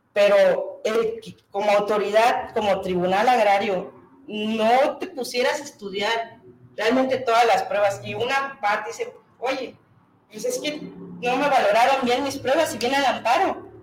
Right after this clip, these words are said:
porque eso es vía amparo. Entonces, y tú dices, "No, ¿cómo va a ser posible que a veces como profesionistas no, no, no analicen bien ese tipo de cosas?".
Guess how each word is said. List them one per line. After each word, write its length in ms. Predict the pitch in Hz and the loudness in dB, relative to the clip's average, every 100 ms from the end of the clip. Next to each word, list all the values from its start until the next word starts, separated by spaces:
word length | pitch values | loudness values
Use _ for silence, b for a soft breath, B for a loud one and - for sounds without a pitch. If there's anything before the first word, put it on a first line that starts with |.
| - | -10
porque 220 | 220 233 | -6 -2
eso 220 | 233 - | 0 -2
es 120 | - | -6
vía 180 | 247 277 | -4 0
amparo. 560 | 254 - 233 294 - - - _ _ _ | 0 2 2 2 -2 -8 -20 _ _ _
Entonces, 560 | 208 214 220 220 214 - - - | -12 -6 -6 -4 -8 -12 -20 -18
y 100 | 196 | -10
tú 60 | |
dices, 220 | 226 233 226 | -6 -4 0
"No, 400 | 226 254 254 - - - | 2 2 0 -8 -20 -6
¿cómo 140 | 226 | -2
va 140 | 254 | 2
a 60 | 254 | 0
ser 220 | 254 294 | 0 -6
posible 500 | - 233 - 240 269 262 262 - _ _ _ _ _ | -4 -4 -4 -8 -4 -2 -4 -10 _ _ _ _ _
que 580 | 220 214 208 202 196 - - 202 | -2 0 0 -4 -8 -16 -4 2
a 60 | 208 | 2
veces 240 | 220 247 | 2 -4
como 280 | - 233 214 | -2 -4 -2
profesionistas 680 | 196 196 202 214 214 269 - _ _ _ _ _ _ _ - | -2 -2 -4 -6 -4 -6 -8 _ _ _ _ _ _ _ -2
no, 280 | 220 226 - | 4 4 2
no, 260 | 220 226 247 262 254 | 2 4 4 4 0
no 200 | 226 247 | -2 0
analicen 560 | 262 294 262 277 - 262 | 2 2 -2 -4 -4 -6
bien 180 | 247 262 | -4 -6
ese 140 | 262 | -8
tipo 220 | - - | -10 -4
de 120 | 240 | -2
cosas?". 340 | - 262 320 | -2 -6 -8